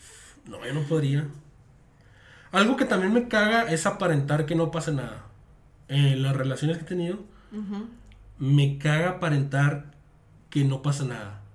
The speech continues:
Speaker 1: Me gusta arreglar las cosas cuando, en el, en el momento. O sea, no me
Speaker 2: Sí.
Speaker 1: gusta andar aparentando mamadas. Me caga, no me siento bien. Hay gente que sí le gusta, o sea, que, que no, no pasa, aquí no pasa nada, las apariencias.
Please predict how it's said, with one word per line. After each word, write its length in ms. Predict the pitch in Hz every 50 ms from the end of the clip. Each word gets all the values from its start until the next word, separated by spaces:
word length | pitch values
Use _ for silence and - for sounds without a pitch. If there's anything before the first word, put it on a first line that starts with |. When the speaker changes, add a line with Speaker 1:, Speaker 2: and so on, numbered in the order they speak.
| - -
Speaker 1:
Me 140 | - 147 156
gusta 260 | 151 165 165 170 214
arreglar 320 | 214 214 196 180 170 175 175
las 140 | 175 175 -
cosas 240 | 175 170 165 170 -
cuando, 360 | - - 160 147 139 139 135
en 80 | 131 131
el, 340 | 131 123 123 123 123 127 131
en 100 | 123 123
el 80 | 123
momento. 440 | 120 120 120 127 131 131 123 - 117 117
O 40 |
sea, 140 | - 135 127
no 160 | 123 123 135
me 80 | 151 170
Speaker 2:
Sí. 60 | 175
Speaker 1:
gusta 300 | 185 202 196 - - 208
andar 200 | 202 202 196 202
aparentando 600 | 208 202 - 185 170 147 143 139 151 151 160 175 185
mamadas. 540 | 185 151 135 131 131 127 113 104 - - - - - - - -
Me 220 | - 135 139 139 143
caga, 380 | 156 147 151 160 147 135 123
no 120 | 123 135 143
me 120 | 156 160 151
siento 320 | - 165 170 147 165 160
bien. 420 | 147 135 127 113 104 - - - - - - - - - -
Hay 120 | - 143 143
gente 180 | 202 208 285
que 80 | - -
sí 100 | - 220
le 100 | 202 165
gusta, 240 | 175 214 202 175 147
o 40 |
sea, 140 | 139 135 139
que, 240 | 131 123 120 113 113
que 160 | - 120 117
no, 200 | 110 117 139 175 202
no 140 | 196 190
pasa, 280 | - - - - 175 147
aquí 140 | 139 - 143
no 100 | 143 139
pasa 220 | 139 135 - 127 113
nada, 480 | 117 135 139 151 165 180 190 185 185
las 180 | 147 - - 131
apariencias. 760 | - - 117 113 110 110 113 117 113 135 123 123 123 -